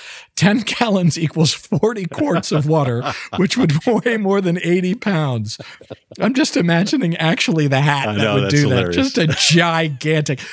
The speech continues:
Speaker 1: one of those big foam, like, foam
Speaker 2: Yeah.
Speaker 1: cowboy hats you see guys wearing at, like, football games.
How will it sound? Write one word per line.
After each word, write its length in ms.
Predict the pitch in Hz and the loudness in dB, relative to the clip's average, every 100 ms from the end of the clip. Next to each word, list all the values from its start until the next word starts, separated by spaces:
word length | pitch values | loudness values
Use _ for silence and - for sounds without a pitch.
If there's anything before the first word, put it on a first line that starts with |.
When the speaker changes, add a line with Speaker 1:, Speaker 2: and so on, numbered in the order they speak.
| - | -8
Speaker 1:
one 120 | 165 220 | -2 0
of 60 | |
those 180 | 202 170 | 2 0
big 220 | 131 170 151 | 0 -2 -2
foam, 500 | - 175 170 180 180 | -2 0 2 2 2
like, 460 | 156 147 143 - - | 2 2 0 -6 -14
foam 400 | - - 170 170 | -8 -2 0 2
Speaker 2:
Yeah. 140 | 117 | 2
Speaker 1:
cowboy 380 | 165 165 170 175 | 2 2 0 2
hats 280 | 175 196 - | 2 0 -4
you 80 | 196 | -6
see 200 | - 147 | -4 -2
guys 340 | 147 156 156 | 0 -2 0
wearing 240 | 151 156 151 | 0 0 -2
at, 140 | 139 | -2
like, 160 | 135 - | -4 -2
football 400 | 160 - 156 156 | -2 0 0 0
games. 360 | 156 170 - | 0 -2 -4